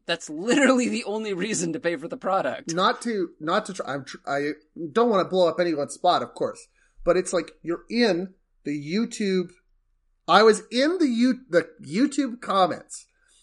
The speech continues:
Speaker 2: of a free stream, a free apology stream that was offered by a s-, the streaming service,
Speaker 1: <laughs>
Speaker 2: and people are sharing the Twitch streams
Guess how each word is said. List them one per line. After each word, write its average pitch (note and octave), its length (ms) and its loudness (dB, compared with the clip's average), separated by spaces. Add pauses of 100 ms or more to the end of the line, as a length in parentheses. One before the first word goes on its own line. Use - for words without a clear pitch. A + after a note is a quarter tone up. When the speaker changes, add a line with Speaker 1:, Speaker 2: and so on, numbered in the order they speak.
(140)
Speaker 2:
of E3+ 180 6
a F3 120 6
free G3+ 600 -4
stream, F3+ 760 -4 (720)
a F3 120 4
free A3+ 340 2
apology G#3 680 2
stream D3 420 -6
that C#3 160 -10
was C#3+ 240 -8
offered F3 460 0
by E3 180 0
a D#3 40 0
s-, D3+ 140 -8 (100)
the D#3+ 160 -8
streaming F#3 380 0
service, D3 400 -2 (220)
Speaker 1:
<laughs> - 200 -10
Speaker 2:
and G3 240 0
people B3 380 4
are G3 160 2
sharing A#3 640 6
the E3+ 100 -2
Twitch A#3+ 320 -2
streams D3 760 -8